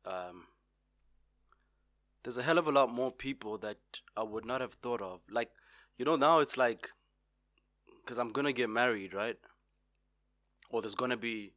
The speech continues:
like, a celebration aspect to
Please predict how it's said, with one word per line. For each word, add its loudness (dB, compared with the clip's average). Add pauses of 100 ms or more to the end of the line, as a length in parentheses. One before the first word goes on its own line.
(1600)
like, -4
a -8
celebration -4 (140)
aspect -6
to -8